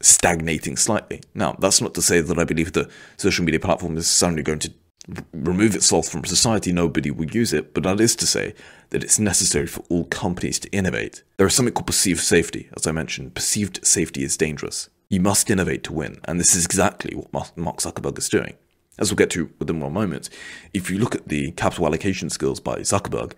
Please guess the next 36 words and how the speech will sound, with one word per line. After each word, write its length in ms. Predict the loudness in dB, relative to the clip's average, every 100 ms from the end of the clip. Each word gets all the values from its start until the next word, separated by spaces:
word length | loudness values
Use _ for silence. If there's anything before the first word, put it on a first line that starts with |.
| -20 -14 -4
this 100 | 0
should 140 | 2
give 160 | 2 2
us 160 | 0
far 300 | -2 4 4
more 140 | 4 0
confidence 600 | -2 -4 -4 -6 -6 -6
in 60 |
the 80 | -6
ability 540 | -4 -4 -4 -6 -8 -10
for 320 | -14 -8 -8 -6
the 80 |
metaverse 480 | -8 -6 -8 -8 -10
to 80 | -10
play 200 | -8 -6
out 140 | -8
successfully. 600 | -10 -8 -8 -8 -10 -14 -18 _ _ _ -20 _ _ 0
Please 340 | 4 6 8 10
note 280 | 8 8
also, 400 | 6 6 2 -2 -10 _ _ -8
the 80 | -2
past 520 | 0 2 4 4 2
allocation 640 | -2 -2 0 0 0 0 0
skills, 680 | 0 -2 -6 -4 -6 -6 -12 _ _ _ -10
in 80 | -6
terms 200 | -2 -2
of 120 | -4
capital, 540 | -4 -4 -4 -6 -8 -14 -18 2
by 180 | 4 6
the 120 | 6
C 240 | 4 4
E 40 | 2
O 60 |
Zuckerberg 580 | 4 2 0 -6 -8 -10 -16 -20 _ _ _ _ 0
are 280 | 2 2 -4 _ _ -10
just 560 | 2 4 4 2 0